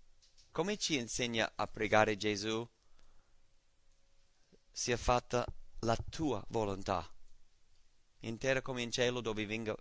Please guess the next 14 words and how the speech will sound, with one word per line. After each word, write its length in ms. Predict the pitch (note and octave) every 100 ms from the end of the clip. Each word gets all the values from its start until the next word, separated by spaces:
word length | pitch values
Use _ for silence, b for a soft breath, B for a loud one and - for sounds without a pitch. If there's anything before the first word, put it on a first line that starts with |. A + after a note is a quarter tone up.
| - -
viene 200 | A2+ G#2+
fatta 480 | - A#2+ - A#2+ - - - - -
completamente." 840 | - B2+ A2 G#2+ A2+ G2 F2 - F#2 - - - B B B B B -
Cioè 480 | - C#3 C#3+ D#3 - - -
la 160 | - B2
mia 380 | A#2+ D3 F#3 F#3 -
preferenza, 840 | - D3 - C3+ B2 G#2+ - F2+ E2+ -
la 160 | A#2 A#2
mia 400 | B2+ F#3+ G#3 -
volontà 600 | C3 B2+ A#2 A2+ G2 G2 b b A#2+
non 400 | A2+ A#2+ C3 C3 -
c'entra 540 | - A#2+ A2 - A2 - - - _ -
per 220 | G#2+ G2
niente 600 | G2+ G#2 G2 F#2+ G2+ F#2+